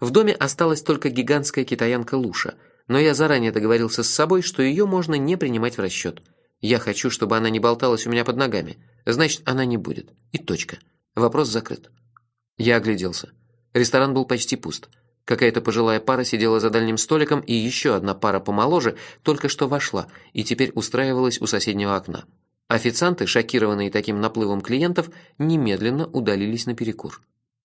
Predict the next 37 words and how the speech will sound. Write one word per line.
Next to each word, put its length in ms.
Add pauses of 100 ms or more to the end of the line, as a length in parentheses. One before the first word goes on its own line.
(300)
Путь 200
к 80
кладовой 440
был 140
свободен. 560 (480)
Рыжая 460
дылда 320
в 80
мини-юбке 540
вздохнула, 600 (300)
Мысленно 400
перекрестилась 680
и 100
с 60
замирающим 600
от 80
волнения 400
сердцем 400
поднялась 460
из-за 220
стола. 380 (340)
В 40
отличие 320
от 80
неё, 220
я 180
был 140
совершенно 420
спокоен, 560 (260)
даже 200
когда 300
это 180
дурище 480
чуть 220
не 80
опрокинуло 500
шкаф, 280